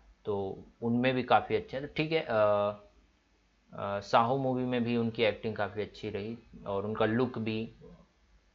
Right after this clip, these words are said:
अ, शॉर्ट हेयर्स, I mean, ना के बराबर हेयर और, अ, दाढ़ी, वाइट दाढ़ी। और so overall एक्टिंग के बेस पे तो बोले तो काफ़ी अच्छा गया है,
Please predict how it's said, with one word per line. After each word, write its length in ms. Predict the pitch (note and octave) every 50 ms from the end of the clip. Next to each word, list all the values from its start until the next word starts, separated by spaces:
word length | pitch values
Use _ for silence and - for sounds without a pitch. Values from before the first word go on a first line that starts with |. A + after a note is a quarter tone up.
| _ _ _ _ _ _ _ _ _ _ _ _ - -
अ, 240 | F#2+ F#2+ F#2+ F#2 F#2
शॉर्ट 320 | - - A2+ G#2 G#2+ G#2+ - -
हेयर्स, 300 | G#2+ G#2 G#2 G#2 G#2+ G#2+
I 60 | G2+
mean, 200 | G2+ G2+ G2 G2 - - -
ना 200 | - G2 F#2+ G#2
के 120 | G#2 A2+
बराबर 360 | G#2 G#2 G2+ G2+ G2+ G2+ G2+ G2+
हेयर 240 | G2+ G2+ G2+ G2+
और, 580 | - - - G#2 F#2+ F2+ - A2 G#2+ - - - - - - - - - - - - - - _ _ _ _ -
अ, 340 | G2+ F#2+ F#2 F2+ F2+ F2+
दाढ़ी, 500 | F2+ F2+ F#2 F#2+ G2 G2 G2 G2 G#2 G2+
वाइट 380 | G2 F#2+ F#2+ F#2 F#2+ F#2+ G2 F#2
दाढ़ी। 420 | G2 F#2+ F#2+ F#2 F#2 G2+ G2 F#2+ - - - - - _ - _ _ _ _ _ _ _ _ _ - - - - - - _ _ -
और 420 | G#2 F#2 F2+ F2 F2 - - - - _ _ _ _ _ _ _ _ - _ _ _ _ _ - - _ _ - _ _ - -
so 340 | - E3+ E3+ F3 E3+ D#3+ D3+ - - - - - _ _ -
overall 440 | C3+ C#3+ D3+ D#3 D#3+ D#3+ D#3+ D#3 -
एक्टिंग 420 | B2 A#2+ A#2 - - D#3 D#3 D#3+ D#3
के 80 | D#3
बेस 280 | D3 C#3+ D3 D3 D3 -
पे 80 | D3+ C#3+
तो 120 | D3 C#3
बोले 300 | B2+ B2 B2 A#2+ B2+ B2
तो 80 | B2 A#2+
काफ़ी 560 | A#2+ A#2 A2 G2+ - A#2+ A#2+ A#2 A2 A2 -
अच्छा 320 | - G#2 - - - B2 A#2
गया 240 | A2+ A2 G#2+ G#2+ G#2+
है, 380 | G#2 G#2 G#2 G#2 G#2 G#2 G#2